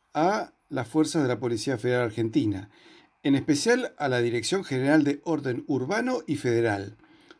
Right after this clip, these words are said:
Dirección General de Operaciones, Dirección General de Fuerzas de Operaciones Especiales,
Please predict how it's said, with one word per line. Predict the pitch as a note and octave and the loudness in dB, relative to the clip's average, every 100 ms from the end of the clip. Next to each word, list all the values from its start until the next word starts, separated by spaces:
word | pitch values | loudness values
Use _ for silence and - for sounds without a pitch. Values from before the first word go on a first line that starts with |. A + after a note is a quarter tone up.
| - | -6
Dirección | A#2+ A#2 - D3+ | -2 0 0 0
General | C3+ B2+ C3 | 0 -2 -2
de | A#2+ | -2
Operaciones, | A#2+ A2+ G#2 - G3 G#3+ A3+ - - - _ - | -4 -4 -4 0 0 0 -4 -8 -18 -20 _ -2
Dirección | C3 A2+ D#3 D#3 | -2 0 2 0
General | C3 C3 C#3 | 0 -2 -2
de | A#2 | -4
Fuerzas | E3 F#3+ E3+ C3+ | -2 -2 -2 -2
de | A2+ | -2
Operaciones | A2+ A2+ G#2 C3+ A2 | -2 -4 -4 -4 -6
Especiales, | G#2+ G#2 E3+ F#3+ G3+ G#3+ | -6 -2 4 4 2 -6